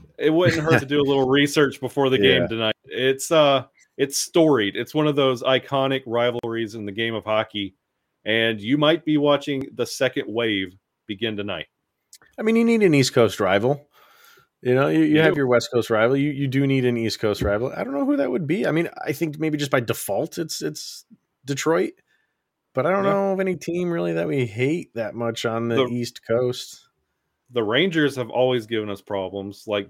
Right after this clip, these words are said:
Speaker 1: Boston
Speaker 2: Yeah.
Speaker 1: games in Washington, we go in there and kinda handle our business.
Speaker 2: But
Speaker 1: The
Speaker 2: Boston
Speaker 1: Rangers are
Speaker 2: likes
Speaker 1: always
Speaker 2: the, <clears throat> they, the Boston likes the Avs just because of the Ray Bourque situation. So th-, there's really no hatred there.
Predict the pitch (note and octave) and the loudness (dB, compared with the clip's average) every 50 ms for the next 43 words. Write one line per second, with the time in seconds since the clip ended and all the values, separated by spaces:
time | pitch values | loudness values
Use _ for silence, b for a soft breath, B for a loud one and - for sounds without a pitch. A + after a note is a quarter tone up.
0 | _ _ C3 B2+ C#3 D3 E3+ E3+ D#3 C#3+ C#3 C#3+ C#3+ C#3+ C#3+ C3 C3+ B2 A#2 A#2 | _ _ 4 4 4 4 2 -2 -4 0 2 2 2 2 0 -2 -4 -4 0 4
1 | B2+ B2+ C#3 C#3 - C3+ B2 - - B2+ A#2 A2+ A2+ A2 A2 B2 A#2+ A#2+ A#2+ A#2 | 4 4 4 4 0 -4 -6 -6 -6 -8 -6 -4 -6 -2 0 0 2 2 0 -2
2 | A#2 A#2 A#2 A2+ G2+ - A#2+ A#2 A2+ G#2 G2+ A#2 A#2 A#2 A2+ A2+ A2 G#2+ - A2 | -2 -2 -2 -4 -4 -4 -4 -4 -4 -6 -6 -8 -6 -4 -4 -4 -4 -2 -2 -4
3 | A2+ G#2+ - C#3 C3 C3 - - - - _ _ _ _ _ _ _ _ - C3 | -4 -4 -6 -8 -8 -8 -10 -12 -16 -20 _ _ _ _ _ _ _ _ -6 -4
4 | F3+ F#3 E3+ C#3+ - - D3+ D#3 F#3+ A3 C#4+ F3+ - C3 A2 G2 G2+ B2 A#2 B2 | -2 -2 0 2 2 4 6 6 6 6 6 4 4 4 4 4 4 4 4 6
5 | C#3+ D#3 D3+ D3 C#3 C3 B2+ A#2+ A2+ - - - - _ _ _ _ _ - A2 | 4 6 6 4 4 4 4 2 2 0 -2 -8 -18 _ _ _ _ _ -10 -10
6 | A2 - - - B2+ E3+ F3 E3 D#3+ D#3+ D#3 E3+ A3+ B3+ - - E4 F3 B2+ B2 | -10 -8 -10 -8 -8 -8 -6 -6 -8 -4 -2 -2 -2 -2 0 0 2 4 4 4
7 | C3 B2+ - - G#2+ F#2+ F2+ E2+ E2 E2 E2 E2+ - - - - B2+ - - C3 | 2 2 0 -2 0 0 0 0 -2 -4 -6 -8 -12 -12 -10 -8 -8 -6 -6 -8
8 | A#2 - C3 A2+ A2 A2+ G#2 G#2+ G2 F#2 F#2+ G2+ G2+ G2 F#2 F#2 F#2 F2 E2+ - | -2 0 0 0 0 0 -2 -2 -2 -2 -2 0 0 0 0 -2 -4 -4 -4 -6
9 | - - - - - - D#2+ - D#2 D2+ D#2+ D2+ - - E2+ D#2+ E2 - G#2+ G2 | -10 -18 -20 -12 -12 -12 -10 -10 -12 -12 -10 -12 -12 -14 -14 -14 -8 -4 -2 -2
10 | F#2+ F#2 D#2+ C2+ - _ _ - F2+ F#2 G#2 G2+ C3 C#3+ C3+ C#3+ E3+ F3+ F3 E3 | -2 -2 -4 -6 -12 _ _ -20 -20 -20 -20 -10 -6 -6 -4 -2 -2 -2 -2 -2
11 | D3+ D3 C#3+ C3+ C3 B2 A#2+ A2+ G#2+ F#2 - G2+ F#2+ G#2+ A2+ A2+ - - A2 G2+ | 0 0 0 2 2 2 0 0 -2 -4 -6 -6 -2 -2 -2 -2 0 -2 -2 -2
12 | F2+ E2+ F2+ E2+ F2+ F#2 F#2 F#2 - | -2 -4 -6 -4 -4 -2 -4 -4 -6